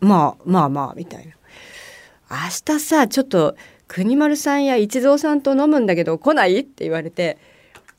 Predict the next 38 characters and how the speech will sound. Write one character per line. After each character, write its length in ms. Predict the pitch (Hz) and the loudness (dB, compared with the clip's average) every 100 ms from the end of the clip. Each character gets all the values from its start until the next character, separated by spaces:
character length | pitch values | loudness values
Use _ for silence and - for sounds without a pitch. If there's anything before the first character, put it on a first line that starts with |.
| _ _ - _ _ _ _ - | _ _ -20 _ _ _ _ -6
「あ、 300 | 233 214 - _ _ - | -2 -2 -4 _ _ -6
ま 380 | 214 202 170 - - | 0 2 2 -2 -6
あ、 60 | |
わ 40 | 175 | -4
か 120 | 170 | -4
り 100 | 175 | -4
ま 60 | |
し 120 | - - | -8 -10
た」 80 | |
っ 40 | - - _ _ | -12 -16 _ _
て 80 | - | -6
言 60 | 165 | -6
っ 20 | |
て、 360 | 170 - 113 - _ _ _ _ _ _ _ - | -4 -4 -4 -6 _ _ _ _ _ _ _ -4
お 80 | 160 | 0
返 200 | 175 165 | 2 2
事 120 | 170 | 0
を 80 | 160 | -2
し 60 | |
た 120 | - | 0
ん 60 | 180 | 0
で 80 | 151 | -2
す 80 | - | -8
け 100 | 127 | -12
れ 60 | |
ど 100 | 160 | -8
も、 220 | 170 156 - - _ | -8 -8 -12 -20 _
当 140 | 277 | 0
日 200 | 294 294 | 2 0
に 100 | 277 | -2
な 140 | 254 247 | 0 0
っ 60 | |
て 120 | 240 170 | 0 -2
み 120 | 196 | 0
ん 60 | |
な 100 | 220 | 0
が、 220 | 190 151 - - - - - | 0 -2 -4 -12 -20 -18 -8
「あ、 200 | 175 | -8